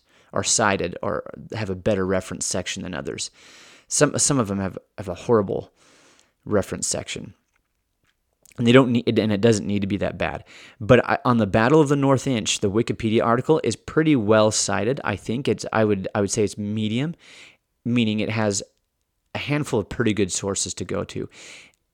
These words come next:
And I'm not, I'll let you go to there and see all of them. I'll just mention a few of them that I got off there. A History of the Highlands and of the Highland Clans by James Brown, published in eighteen forty. The Highland Clans of Scotland, Their History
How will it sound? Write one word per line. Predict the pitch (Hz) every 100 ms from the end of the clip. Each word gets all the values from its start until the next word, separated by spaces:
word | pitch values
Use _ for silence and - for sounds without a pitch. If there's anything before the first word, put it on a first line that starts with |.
| _ 113
And | 104 101 95 -
I'm | 110
not, | 107 - -
I'll | 110
let | 131 135
you | 131
go | 127
to | 117
there | 120
and | 113
see | - 104 -
all | 104
of | 95
them. | 65 64 _ _
I'll | 120
just | 117 131
mention | 127 -
a | 107
few | -
of | 113
them | 101
that | 101
I | 95
got | 95 95
off | 95 -
there. | - - - - - -
A | -
History | 131 131 147 147
of |
the | 123 107
Highlands | 113 110 120 127 - -
and | 107
of | 98
the | 95
Highland | 104 104 107
Clans | - 98 98
by | 98
James | 110 104 98
Brown, | 92 101 98
published | 107 101 95 104
in |
eighteen | 101 98 98
forty. | - 104 107 131 - - - - - - - _ -
The | 113 110 101
Highland | 98 127 135 135 117 - -
Clans | - 120 117 131 135
of | -
Scotland, | - 120 107 - 107 123
Their | 107
History | 101 120 - 123 127 131 120